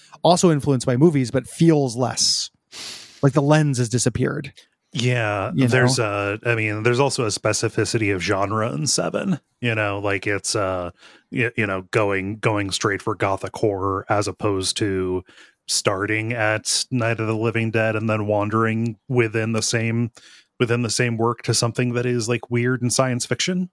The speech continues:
Speaker 2: you know?
Speaker 1: Yeah.
Speaker 2: Yeah.
Speaker 1: Yeah. Uh, it's interesting to see a series make a transition.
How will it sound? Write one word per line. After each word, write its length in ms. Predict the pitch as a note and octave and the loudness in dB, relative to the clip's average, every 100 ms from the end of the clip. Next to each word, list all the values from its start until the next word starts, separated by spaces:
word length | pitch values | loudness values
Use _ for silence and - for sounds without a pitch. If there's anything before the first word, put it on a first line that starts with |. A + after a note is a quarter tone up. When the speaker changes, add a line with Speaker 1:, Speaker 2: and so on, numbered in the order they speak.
| _ | _
Speaker 2:
you 100 | D#3+ | -2
know? 240 | F#3+ F3+ - - | 0 -2 -6 -6
Speaker 1:
Yeah. 380 | D3 C#3 B2 A2+ - _ _ _ _ - | -2 0 -2 -6 -16 _ _ _ _ -16
Speaker 2:
Yeah. 120 | G2 | -12
Speaker 1:
Yeah. 220 | - - - - - - - - - - | -10 -10 -12 -18 -20 -20 -20 -20 -20 -2
Uh, 220 | C3+ B2+ B2+ | 0 2 2
it's 180 | D#3+ - | 0 4
interesting 460 | G3 F#3+ F3 E3+ | 2 2 2 0
to 60 | D3 | 0
see 160 | - | 2
a 60 | C#3 | 0
series 400 | - D3 C3+ A2+ | 2 4 4 4
make 180 | B2+ B2 | 2 2
a 60 | |
transition. 720 | A#2 B2 A2+ A2 - - C3 | 2 2 2 0 -2 -4 -8